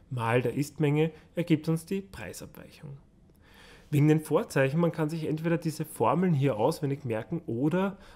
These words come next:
ähm, man rechnet einfach diese Kästchen aus und merkt sich, wenn eine Abweichung positiv sich auf den Gewinn auswirkt. Also das wäre hier,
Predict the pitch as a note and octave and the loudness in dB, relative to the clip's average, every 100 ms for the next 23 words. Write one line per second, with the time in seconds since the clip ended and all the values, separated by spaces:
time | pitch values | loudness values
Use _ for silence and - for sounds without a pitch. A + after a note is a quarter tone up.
0 | - C3+ C#3+ - C#3+ C3+ B2+ E3 F#3 E3 | -4 -2 -2 0 0 2 2 0 0 0
1 | D3+ D#3+ - C#3 - - - - - A#2 | -2 -4 -6 -8 -8 -8 -8 -6 -2 0
2 | C#3 D#3 C3+ C3 - F3 - D#3+ D#3+ - | 0 0 0 0 -2 -8 -2 0 0 -2
3 | D3 D#3+ D3+ E3+ E3+ - - - B2+ G#3 | -2 0 0 -2 -6 -10 -20 -10 -2 0
4 | G#3+ F#3+ F3 - - - - D#3+ E3 E3 | 2 -2 -2 -8 -20 -14 -6 -2 -2 -2
5 | C#3+ C3+ F3 G3 G#2 - - - - - | -4 -2 -2 -2 -6 -10 -14 -18 -14 -14
6 | A#2+ A#2 - A#2+ C#3 B2 A#2+ D#3 | -8 -10 -4 -2 0 -2 2 2